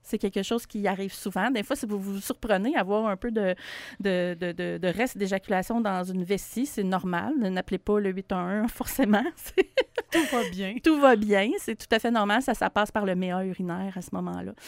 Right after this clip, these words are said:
Speaker 1: Fait que ça, c'est les deux types d'orgasmes principaux, euh, chez l'homme. Puis chez la femme, là, on se gâte, là.
Speaker 2: Il y a, il y a
Speaker 1: Donc,
Speaker 2: beaucoup de
Speaker 1: es-tu prête,
Speaker 2: choses
Speaker 1: là ?
Speaker 2: possibles, oui.
Speaker 1: Oui, oui, good.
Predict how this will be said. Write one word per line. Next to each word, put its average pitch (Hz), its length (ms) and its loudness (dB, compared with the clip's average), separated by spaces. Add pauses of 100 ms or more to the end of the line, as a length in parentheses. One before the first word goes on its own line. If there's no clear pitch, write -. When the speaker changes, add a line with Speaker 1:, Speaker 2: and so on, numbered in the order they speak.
(280)
Speaker 1:
Fait 214 80 2
que - 60 -4
ça, 370 100 2
c'est 359 100 2
les 247 160 4
deux 269 220 0
types 320 240 -4
d'orgasmes 220 640 -2
principaux, - 480 -4 (480)
euh, 170 100 0
chez 208 280 -2
l'homme. 180 200 0 (460)
Puis 208 100 -8
chez 349 200 -2
la 190 160 2
femme, 254 220 0
là, 185 200 -2
on 165 120 -2
se - 80 -10
gâte, - 360 -4
là. - 120 -12 (180)
Speaker 2:
Il 214 60 -8 (160)
y 240 80 2
a, 254 60 4
il 262 60 0
y 269 60 2
a 269 40 2
Speaker 1:
Donc, 233 60 -2
Speaker 2:
beaucoup 302 220 -2
de 220 40 2
Speaker 1:
es-tu 208 80 2
prête, 247 120 0
Speaker 2:
choses - 100 -6
Speaker 1:
là ? - 60 -10
Speaker 2:
possibles, 202 460 -4
oui. 185 400 -4 (120)
Speaker 1:
Oui, 208 240 2
oui, 175 240 -4
good. 180 140 -2